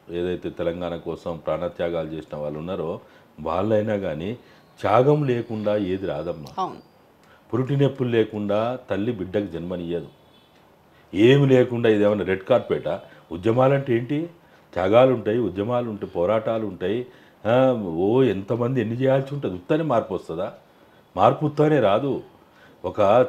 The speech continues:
Speaker 1: మనం భూమిలో వేసిన ఒక మొక్క భూమిని పెకిలించుకుంటూ పైకొచ్చి అది ఫలాలు ఇచ్చేదాకా ఎంత మార్పు జరుగుతూ ఉంటది.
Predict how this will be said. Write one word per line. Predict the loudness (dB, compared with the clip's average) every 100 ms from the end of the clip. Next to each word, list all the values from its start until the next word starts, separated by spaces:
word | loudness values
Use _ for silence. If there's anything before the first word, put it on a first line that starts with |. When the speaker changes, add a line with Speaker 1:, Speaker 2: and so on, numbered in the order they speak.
| 0
Speaker 1:
మనం | -4 -2 -2 -2
భూమిలో | -2 0 0
వేసిన | 0 -4
ఒక | -4
మొక్క | -2 -6 0 2 4 2 -2 -8 -20 -18 -4
భూమిని | 0 0
పెకిలించుకుంటూ | 0 -2 -2 -4 -6 -8 -6
పైకొచ్చి | -2 -2 2 0 0 -2 -2 -6 -14 -20 -20 _ _ 0
అది | 0
ఫలాలు | 2 4 6 6
ఇచ్చేదాకా | 4 0 2 2 0
ఎంత | -2 -2
మార్పు | 0 -2 -2 -2
జరుగుతూ | -2 -2 -6
ఉంటది. | -6 -8 -10 -10